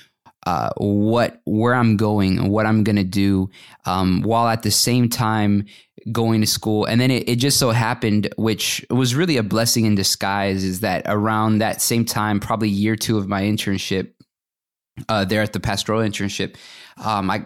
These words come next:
I, man, I, I fell into depression, dude. And, and just with a lot of stuff that was going on in my own life, spiritually, there was a spiritual component a-, about it. There was just an emotional component about it. And depression had been something I had struggled with, uh, for a while, um,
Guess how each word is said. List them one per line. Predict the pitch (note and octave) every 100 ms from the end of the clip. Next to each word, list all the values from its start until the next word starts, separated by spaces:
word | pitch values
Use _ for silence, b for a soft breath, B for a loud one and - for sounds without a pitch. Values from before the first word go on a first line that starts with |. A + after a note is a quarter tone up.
| -
I, | -
man, | G#3 A#2 A#2 G#2+
I, | -
I |
fell | A2 B2
into | B2 A2
depression, | F2 - - - G2 F#2
dude. | G2+ A#2+
And, | G#2 F#2
and | - G2+ G2
just | A2 -
with | G#2+ G2+
a |
lot | G2+ A2
of |
stuff | - A2+
that | G2+
was | G2
going | G2+ G#2+
on | G#2+ G#2+
in |
my | G2+
own | G#2 A2+
life, | A2 G#2+ G#2+ - B B
spiritually, | - - - B2+ C3+ C#3+ - C3
there | B2
was | A2
a | G#2+
spiritual | - C3 B2 A#2
component | A2 A#2+ A2+ A2
a-, | A2 -
about | G2+ G2+ G#2
it. | G#2
There | G2
was | F#2+ F#2+ - B B B
just | C3
an | G#2+
emotional | G2+ A2 A#2 A2+
component | A2 G#2 G2 G#2+ G#2+ G#2
about | G2+ G#2 G#2+
it. | A2 -
And | F#2+ F#2+ B B B
depression | G#2+ - B2 A#2+
had | G#2+
been | G#2+
something | A2+ G#2+
I | G#2
had | G2+
struggled | - A2 G#2 G#2
with, | G#2 - - B B -
uh, | F2+
for | F2+ A#2
a | G#2+
while, | G2 G2 G2+ G2+ G#2 -
um, | G2 F#2